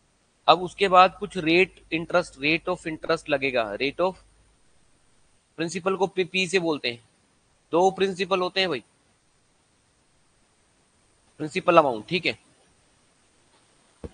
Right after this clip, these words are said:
तो एक rate of interest भी होता है, rate of interest, इसको simple R से लिखते हैं और percent के साथ ये होता है। इसके साथ होता है पर, पर, मतलब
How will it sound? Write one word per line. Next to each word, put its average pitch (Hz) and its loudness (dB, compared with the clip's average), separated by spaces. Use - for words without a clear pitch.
तो - -6
एक 170 2
rate 180 4
of 185 0
interest 180 0
भी 175 -2
होता 147 -2
है, - -16
rate 139 -4
of 156 -2
interest, 127 -12
इसको 156 -8
simple 185 0
R 160 10
से 175 -6
लिखते 165 -4
हैं 190 0
और 180 -12
percent 165 -2
के 175 -4
साथ 160 2
ये 160 0
होता 131 -4
है। 110 -12
इसके 156 -6
साथ 170 6
होता 170 -2
है 202 -4
पर, 165 4
पर, 165 0
मतलब 202 6